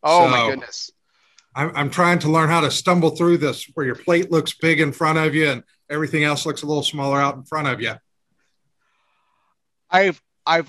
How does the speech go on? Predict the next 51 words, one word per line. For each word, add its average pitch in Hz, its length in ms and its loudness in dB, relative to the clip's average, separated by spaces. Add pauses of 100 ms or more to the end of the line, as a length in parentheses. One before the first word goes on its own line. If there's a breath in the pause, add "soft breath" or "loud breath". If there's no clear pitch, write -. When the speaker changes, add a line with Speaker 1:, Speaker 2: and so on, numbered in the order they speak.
Speaker 1:
always, 180 460 0
my, 151 220 -2
my, 147 180 -4 (340)
uh, 131 380 -6 (220)
one 151 160 -12
of 160 120 -12
my 135 140 -8
grandparents 120 540 -12
had 107 180 -12
bifocals, 104 640 -14
and 107 80 -18
my 104 100 -16
mother 120 300 -14
did 107 240 -20
too. 113 180 -18
And 104 80 -16
I 107 80 -16
could 117 200 -18
never, 139 480 -12 (420)
I 156 60 -6
mean, 147 100 -4
first 151 300 -8
of 127 80 -10
all, 113 280 -4
I, 120 100 -6
I, 117 160 -10 (160)
anytime 131 360 -10
I 113 100 -6
put 110 140 -8
glasses 123 400 -8
on 117 160 -8
their 110 80 -12
prescription, 117 500 -14
I 110 80 -12
just 107 280 -16
start 113 260 -8
going 101 380 -14
crazy, 110 340 -12
like, 104 180 -14 (200)
just, 107 180 -20 (220)
it 95 160 -20
just - 180 -20
hurts. 113 180 -16
But 117 80 -8
I 117 40 -8
could 139 160 -12
never 143 280 -4
understand 117 540 -12 (680)
how 120 220 -4
you 120 160 -10
could 113 220 -16